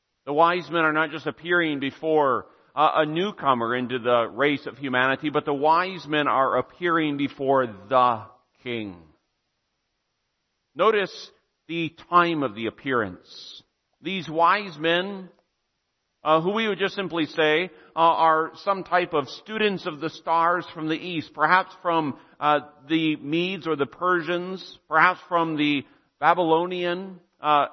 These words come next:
era. Perhaps they had been influenced by Daniel and, uh, the Judaism that had spread to that area or to that land. We don't know exactly who these persons were. We don't know exactly what they were about, but we know that they had seen a sign in the heavens.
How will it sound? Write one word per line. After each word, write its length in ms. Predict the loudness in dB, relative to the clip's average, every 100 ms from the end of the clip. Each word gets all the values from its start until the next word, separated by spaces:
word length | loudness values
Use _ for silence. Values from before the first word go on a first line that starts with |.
| -2
era. 460 | 2 4 2 -2 -14 _ _ _ _
Perhaps 420 | 4 6 4 2
they 100 | 0
had 200 | 2 0
been 120 | -2
influenced 600 | -2 -4 0 0 0 -4
by 260 | 2 2 2
Daniel 640 | -2 0 0 0 0 2
and, 320 | 2 0 -2 -8 _ _
uh, 180 | 0 0
the 220 | 0 -4
Judaism 680 | -4 -6 -2 0 0 0 0
that 140 | 0
had 220 | 0 -2
spread 520 | -6 -2 2 2 0 -8
to 100 | 0
that 300 | 2 0 -6 _ _ _ _
area 520 | 2 4 4 0 -2 -6
or 100 | -6
to 120 | 0
that 240 | 2 2 2
land. 360 | 0 0 0
We 80 | 0
don't 220 | 0 0
know 140 | 0 0
exactly 640 | 0 2 0 0 -4 -4
who 280 | -6 -4 -4
these 240 | -4 -10
persons 540 | -10 -8 -8 -6 -8 -4
were. 320 | 0 2 2
We 120 | 0
don't 260 | -2 -2 -2
know 120 | -2
exactly 640 | -2 2 2 2 -2 -4
what 200 | -2 -4
they 120 | -4
were 240 | -4 0 0
about, 440 | 2 2 2 -2
but 120 | -4
we 120 | -4 -2
know 280 | 0 2
that 140 | 0 0
they 100 | 0
had 320 | 2 0 -4
seen 640 | -16 -8 -4 -2 -4 -4 -4
a 160 | -6
sign 500 | -4 2 2 2 -2
in 120 | -2
the 100 | -2
heavens. 720 | 0 0 0 -6 -14 -20 -20